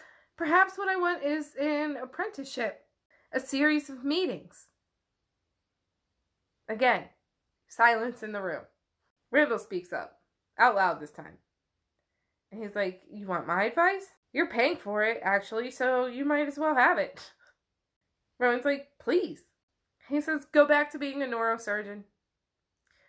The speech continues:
Draw on income for anything and everything you'll ever need. Forget about understanding where the money comes from. 'Cause, you know, you pay us to do this." She studies him.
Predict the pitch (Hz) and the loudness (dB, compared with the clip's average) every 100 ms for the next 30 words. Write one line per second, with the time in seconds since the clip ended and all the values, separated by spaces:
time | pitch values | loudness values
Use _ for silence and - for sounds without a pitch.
0 | _ - 277 311 294 285 285 294 285 285 | _ 2 6 6 4 -2 -2 -2 -2 -2
1 | 247 226 214 269 277 277 262 240 196 233 | -2 -2 -4 -8 -6 -6 -6 -6 -2 -2
2 | 254 254 247 240 196 202 240 247 233 233 | -4 -8 -8 -2 -2 0 -2 -4 -8 -10
3 | 233 - - - 202 214 247 247 233 - | -14 -20 -18 -14 -6 0 2 4 4 4
4 | 226 220 226 214 220 220 220 214 233 190 | 0 -4 -8 -6 -6 -4 -4 -4 -2 -4
5 | 175 180 175 180 185 175 170 _ _ _ | -4 -6 -8 -8 -8 -8 -10 _ _ _
6 | _ _ _ _ _ _ _ _ _ _ | _ _ _ _ _ _ _ _ _ _
7 | _ _ - 208 202 - 214 175 190 202 | _ _ -8 -6 -6 -4 0 0 0 -2
8 | 214 208 214 - 180 160 85 - _ _ | 0 2 2 -2 -12 -10 -10 -14 _ _
9 | _ _ _ _ _ _ _ _ 208 - | _ _ _ _ _ _ _ _ -6 2
10 | 392 277 233 220 196 185 | 4 2 -4 -4 -4 -6